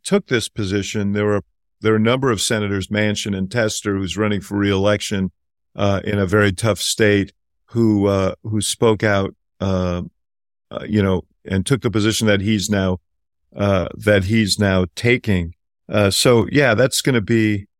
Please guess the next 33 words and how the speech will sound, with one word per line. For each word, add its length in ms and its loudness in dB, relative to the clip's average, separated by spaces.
interesting 400 2
to 100 0
watch. 300 2
And 100 2
I 80 2
think 180 -6
the 60 -8
Chicago 440 2
mayor's 400 2
race 400 2
will 180 4
be 200 2
watched 540 -2
closely 800 -2
as 280 2
well. 480 2
I 120 0
mean, 180 2
I 100 0
think 300 -2
that, 260 2
uh, 280 -2
if 140 -2
Vallas 460 0
wins 300 -4
that 240 -2
race, 440 -4
there's 180 -2
gonna 160 -2
be 180 -2
more 340 4
impetus 680 -2
to, 340 -2